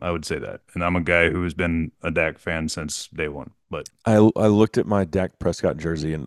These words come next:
Speaker 2: honestly thought about burning it. <laughs> Not because I hate Dak, but because I was like, "Well,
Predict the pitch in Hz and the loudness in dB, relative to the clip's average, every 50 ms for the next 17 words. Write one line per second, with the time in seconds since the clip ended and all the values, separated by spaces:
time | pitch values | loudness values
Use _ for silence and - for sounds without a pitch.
0 | _ - 82 85 80 - - 82 78 - 76 80 78 76 76 - - 71 65 - | _ -8 -6 -6 -6 -6 -8 -10 -8 -6 -6 -4 -4 -4 -4 -4 -4 -6 -6 -6
1 | - - - - _ _ _ _ _ _ _ _ _ _ _ - - - _ _ | -8 -12 -12 -14 _ _ _ _ _ _ _ _ _ _ _ -14 -14 -14 _ _
2 | _ _ _ _ _ _ _ _ _ _ _ - - - - - - - - - | _ _ _ _ _ _ _ _ _ _ _ 0 0 2 4 4 4 4 4 2
3 | - - - - - - - - - - - _ - - - - - - _ _ | -2 -2 -2 -2 -4 -4 -4 -6 -14 -16 -16 _ -20 -20 -16 -14 -14 -14 _ _
4 | - 240 _ _ - - - 147 131 - _ - - 120 117 147 139 143 127 147 | -16 -16 _ _ -20 -16 -12 -12 -12 -12 _ -6 -4 -2 0 2 0 0 2 4
5 | 131 113 113 101 101 117 120 98 104 107 123 120 - 107 104 87 78 110 98 104 | 4 4 4 2 2 0 -2 -2 0 -2 -2 0 2 2 2 2 2 2 4 4
6 | 101 98 95 101 101 - 82 104 139 160 - _ | 4 4 4 2 0 2 4 4 4 4 4 _